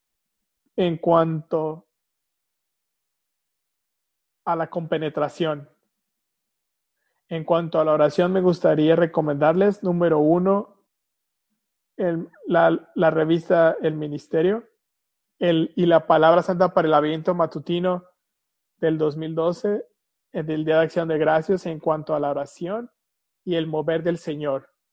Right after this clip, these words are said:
O la oración y el mover del Señor.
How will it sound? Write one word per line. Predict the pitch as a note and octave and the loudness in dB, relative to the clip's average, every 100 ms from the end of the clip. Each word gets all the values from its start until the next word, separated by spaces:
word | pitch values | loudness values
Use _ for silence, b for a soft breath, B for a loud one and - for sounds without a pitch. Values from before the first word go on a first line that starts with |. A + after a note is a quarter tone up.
| _ _ _ _ _ _ _ _ _ _ | _ _ _ _ _ _ _ _ _ _
O | F#3 | -4
la | E3 | -2
oración | D#3 D3 - G3+ A3+ | -2 -4 -4 -6 -6
y | G3 | -6
el | E3 | -6
mover | D#3 C#3+ D#3 E3+ | -6 -6 -6 -4
del | E3 D3 | -6 -8
Señor. | D3 C#3 C3+ - | -12 -12 -14 -16